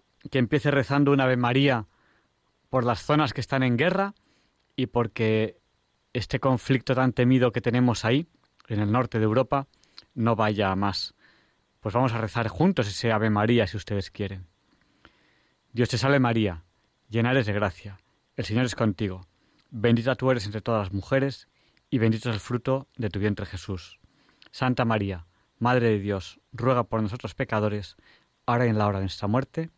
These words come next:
Amén. Dedicamos este programa a Francisco Rodríguez Silva. Él era una autoridad mundial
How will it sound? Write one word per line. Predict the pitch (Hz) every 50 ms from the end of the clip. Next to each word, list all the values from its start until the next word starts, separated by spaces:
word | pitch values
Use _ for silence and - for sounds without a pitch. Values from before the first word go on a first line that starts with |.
| _ _ _ _ _ _ _ _ _ _
Amén. | - 123 110 101 92 87 85 85 _ _ _ _ _ _ _ _ _ _ _ _ _ _ _ _ _ _ _ _ - - _ - - - - - _ _
Dedicamos | - 127 123 127 - - 190 196 214 196
este | 175 175 - 185 170
programa | - 151 143 151 160 175 196 214 208 - _ _ _ - _ _ _ _ _ _
a | - 127
Francisco | 104 123 123 95 147 143 - - 180 156
Rodríguez | 143 135 120 127 131 131 117 -
Silva. | - - 113 107 98 90 90 87 - - - _ _ _ _ _ _ _ _ _ -
Él | - 127 127 127 127 127 127 120 123 123 120 _ _ _ _ _ -
era | 131 135 135 135 131
una | 131 127 135
autoridad | 131 123 117 - 127 117 117 120 135 139 135 _ _ _ _ _ _ _ _ _ _ _ _ _ -
mundial | 127 120 120 113 110 110 107 127 147 165 165 143 117 110 104